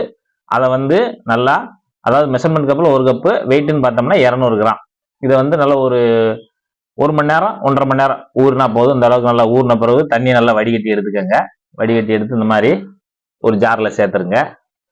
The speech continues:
ஒரு ஜார் எவ்வளவு பிடிக்குமோ அந்த அளவுக்கு சேர்த்துட்டு, இதை வந்து நம்ம எப்படி அடிச்சுக்கலாம் அப்படின்னா, தண்ணி எதுவும் ஊத்த வேண்டாம். இந்த ஏற்கனவே இருக்கக்கூடிய இந்த ஈரப்பதத்திலேயே போதும். இந்த ஈரப்பதத்திலேயேவும் ஒரு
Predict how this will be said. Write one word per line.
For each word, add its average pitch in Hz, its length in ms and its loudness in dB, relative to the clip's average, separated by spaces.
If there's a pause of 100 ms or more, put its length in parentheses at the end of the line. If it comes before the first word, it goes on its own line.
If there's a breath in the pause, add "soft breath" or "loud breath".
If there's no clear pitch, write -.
(2000)
ஒரு 107 120 -4
ஜார் 139 240 0
எவ்வளவு 139 200 0
பிடிக்குமோ 135 400 0 (320)
அந்த 120 220 -2
அளவுக்கு 127 340 0
சேர்த்துட்டு, 117 400 0 (840)
இதை 127 140 2
வந்து 147 380 0
நம்ம 139 200 0
எப்படி 131 240 2
அடிச்சுக்கலாம் 131 460 0
அப்படின்னா, 120 320 0 (300)
தண்ணி 123 220 -2
எதுவும் 123 240 2
ஊத்த 120 180 0
வேண்டாம். 120 440 -2
இந்த 113 240 0
ஏற்கனவே 117 360 0
இருக்கக்கூடிய 110 320 -2
இந்த 110 120 0
ஈரப்பதத்திலேயே 110 640 0
போதும். 107 280 0
இந்த 117 160 -4
ஈரப்பதத்திலேயேவும் 110 840 0 (500)
ஒரு 113 240 2